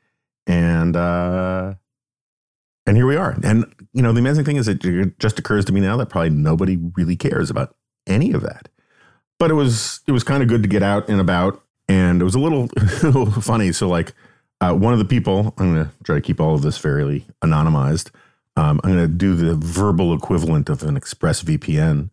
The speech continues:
what ExpressVPN does for you, um, particularly if you use co-, promo code Remnant, um, and anonymize the people I'm talking about here, but they'll know. Um, I was talking to, uh,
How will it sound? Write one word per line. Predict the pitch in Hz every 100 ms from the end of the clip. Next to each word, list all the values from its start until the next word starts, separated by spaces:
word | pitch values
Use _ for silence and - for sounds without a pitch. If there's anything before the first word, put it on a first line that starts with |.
| _
what | 65
ExpressVPN | 71 - 90 - 78 85 80 80
does | 69 71
for | -
you, | 69 82 73 67 - _ _ _ -
um, | 73 139
particularly | - - 78
if | -
you |
use | 73 71
co-, | - 85
promo | - - 85 73
code | - 71
Remnant, | 69 82 80 69 - _ _ _ _ -
um, | 80 73 69 69 69
and | 85 78 76 -
anonymize | 82 80 90 85 73 67 71 - -
the | -
people | 85 67
I'm | 65
talking | 71 76 73
about | 65 -
here, | - 71 73
but | 87
they'll | 92 123 156
know. | - 98 - _ _ _ _ _
Um, | 90 90 87 85 82
I | -
was | 90
talking | 110 104 92
to, | 95
uh, | 85 80